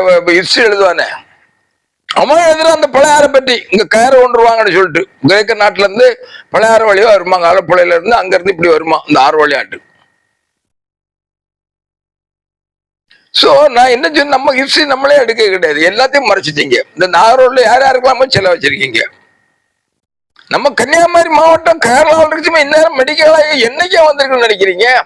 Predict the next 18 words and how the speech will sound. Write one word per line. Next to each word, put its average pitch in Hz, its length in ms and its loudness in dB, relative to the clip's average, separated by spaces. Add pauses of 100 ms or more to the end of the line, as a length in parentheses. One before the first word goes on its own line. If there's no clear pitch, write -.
(640)
சுந்தர் 320 240 0
நாடார் 311 300 2
அவன் 285 220 0
மினிஸ்டர் 294 340 -2
ஆகலையா, 247 380 0
எம் 262 160 2
எல் 294 140 0
ஏ 269 40 0
ஆகலையா? 208 440 -2 (2250)
எத்தனை 370 580 0
இது 311 340 0
தாழ்நிலை 294 380 0
நாடு 269 260 -2
சண்டை 247 240 -2
போட்டு 254 200 0
அங்க 240 180 0
பாயிண்ட் 233 320 -2
வந்திருக்காரு 214 360 -2